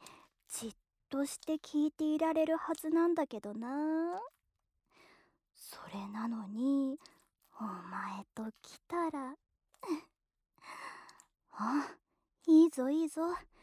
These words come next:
そのおっきくなったおちんぽ、シコシコしても。で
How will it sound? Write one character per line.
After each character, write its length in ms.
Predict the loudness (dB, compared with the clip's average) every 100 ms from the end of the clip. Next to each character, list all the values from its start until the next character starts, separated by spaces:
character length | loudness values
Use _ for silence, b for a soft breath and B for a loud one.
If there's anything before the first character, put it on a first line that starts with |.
| b b b
そ 340 | -16 -8 -6
の 240 | -4 -6 -6
お 40 |
っ 40 | -8 _ -2
き 140 | -2
く 140 | 0
な 140 | -2 -4
っ 40 | -8
た 120 | -8
お 120 | -8 -8
ち 260 | -6 -4
ん 80 | -4 -4
ぽ、 240 | -4 -4 b b b b -14
シ 240 | -4 -4
コ 200 | -4 -12
シ 160 | -12 -16
コ 200 | -18 -18
し 180 | -18 -16
て 200 | -14 -12
も。 260 | -8 -8 -8 _ _ _ _ _ _ _ _ _ _ _
で 80 | -20